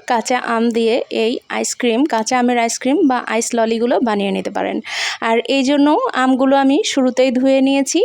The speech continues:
ধুয়ে নিয়ে এবার এগুলোকে ছিলে নিচ্ছি। বীজ শক্ত হয়ে গেছে, এরকম আম ব্যবহার করলে ভালো হয়, তার কারণ ওই আমগুলোর টেস্ট অনেক ভালো হয়। যদিও আমার আমগুলোর কিন্তু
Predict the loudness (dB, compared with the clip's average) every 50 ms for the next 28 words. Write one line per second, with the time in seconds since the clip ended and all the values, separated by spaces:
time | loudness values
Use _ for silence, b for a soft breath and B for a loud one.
0 | 2 2 2 2 4 4 4 4 2 2 0 0 0 -2 -2 -2 -2 -2 -2 0
1 | 0 0 0 0 -2 0 0 0 0 0 -2 -4 -6 -6 _ -8 -4 -2 0 0
2 | 0 0 -2 -4 -6 -6 -4 -4 -4 -4 -6 _ _ _ _ _ _ _ _ _
3 | _ B B B B -2 0 2 2 2 2 2 2 2 2 2 2 2 0 2
4 | 4 4 4 4 4 4 2 2 2 2 2 2 0 0 -2 0 2 2 2 2
5 | 0 0 0 2 2 4 2 2 2 2 2 2 2 2 2 2 0 2 2 2
6 | 2 2 2 2 2 0 0 0 0 0 0 0 0 0 -2 -2 -2 -2 -2 0
7 | 0 0 0 2 2 2 2 2 0 0 0 0 0 0 2 2 0 0 0 -2
8 | -2 -2 -2 -2 -2 0 0 0 -2 -2 -2 0 0 0 0 0 0 0 -2 -4
9 | B B B B B B B B -4 0 0 2 2 2 4 4 4 2 2 0
10 | -2 0 0 2 2 2 2 0 2 2 2 2 2 2 0 2 2 2 2 2
11 | 0